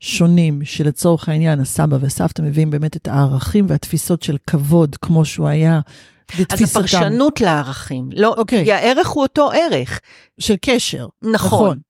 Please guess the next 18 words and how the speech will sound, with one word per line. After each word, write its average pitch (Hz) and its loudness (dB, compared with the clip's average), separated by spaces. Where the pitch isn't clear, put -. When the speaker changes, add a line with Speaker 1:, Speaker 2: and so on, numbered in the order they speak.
Speaker 1:
אבל 170 -2
לא, 262 0
אני 247 2
חושבת 302 -4
שגם 302 -2
יש 294 -4
פה 285 2
ערך 277 0
שונה, 254 2
כי 214 2
הסבא 190 0
והסבתא 226 0
מביאים 202 4
את 196 0
הקשר 196 0
המשפחתי, 180 0
הכבוד 170 2
ל-, 151 2